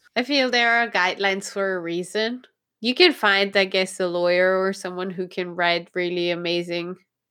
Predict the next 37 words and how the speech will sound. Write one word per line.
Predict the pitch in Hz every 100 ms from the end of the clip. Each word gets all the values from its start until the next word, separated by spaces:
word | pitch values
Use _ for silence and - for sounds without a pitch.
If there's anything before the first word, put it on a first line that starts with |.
| _
guidelines | 180 175 - 180 180 190 202
that | - 185 175
are | 180 175 180 - _ _ _ -
kind | - 170 170 190
of, | 202 214 - _ -
or | 202
at | 202
least | 214 240 -
that | 240 226 - - -
narrow | 190 202 233 262
everything | 247 240 247 233 208
down | 185 175 180 214
and | 214 202 - 185
th-, | 190 -
that | 202
you | 208 208
can | 226 202
use | 190 196 208
and | 190
stick | - - 185 - - _
to | - 247 254
it. | 277 277 - -
And | 320 359
if | 415 403
all | 302 381 403
the | 415
platforms | 339 302 - - 285 285 285
would | 294 285
stick | - - 233 -
to | - 254 254
a |
certain | 247 214 202 - 220 220
amount | 220 220 196 190 196
of | 202 202
decency | 180 190 - 226 226 240 233
in | 226 220
their | 202 202